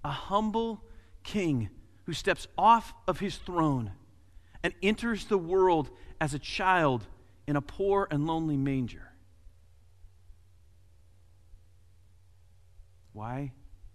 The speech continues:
Because of his love. Because of his love. Now notice this. In, in spite of this, the world,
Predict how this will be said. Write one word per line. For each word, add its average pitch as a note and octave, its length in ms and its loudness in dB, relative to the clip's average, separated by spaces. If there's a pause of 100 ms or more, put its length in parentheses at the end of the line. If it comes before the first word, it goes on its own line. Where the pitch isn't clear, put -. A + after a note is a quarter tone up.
(440)
Because A#2+ 300 -8
of A2+ 80 -10
his G#2+ 140 -14
love. A2 300 -6 (2250)
Because C#3+ 300 -10
of C#3+ 60 -10
his B2+ 160 -10
love. C#3+ 280 -10 (1900)
Now D#3 100 0
notice F#3 360 2
this. C3 220 -6
In, C#3+ 120 0 (200)
in D#3+ 120 -2
spite G#3+ 720 4
of B2+ 220 -2
this, C#3+ 220 0
the E3 140 -2
world, F3+ 480 6